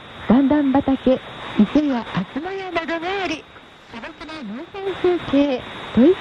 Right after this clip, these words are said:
た風情が広がります。歩道のほとんどは緩やかで歩きやすく、片道だけでも三十分もかかりません。大人から子供までどなたでも大丈夫な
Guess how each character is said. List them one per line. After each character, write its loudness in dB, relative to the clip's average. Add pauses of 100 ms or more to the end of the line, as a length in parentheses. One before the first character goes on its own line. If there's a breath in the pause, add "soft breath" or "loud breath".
た 4
風 4
情 6
が 4 (140)
広 4
が 4
り 4
ま 2
す。 0 (760)
歩 6
道 6
の 6
ほ 2
と 4
ん 2
ど 6
は 4 (340)
緩 8
や 4
か 2
で 2
歩 6
き 0
や 4
す -16
く、 2 (400)
片 4
道 4 (240)
だ 2 (160)
け 4
で 4
も 0 (340)
三 2
十 0 (180)
分 -8
も -12 (180)
か -14
か -18
り -18
ま -16
せ -6
ん。 2
大 - (120)
人 -
か 0
ら 0
子 2
供 4
ま 2
で 2 (380)
ど 8
な 4
た 4
で 4
も 4
大 4
丈 4
夫 4
な 2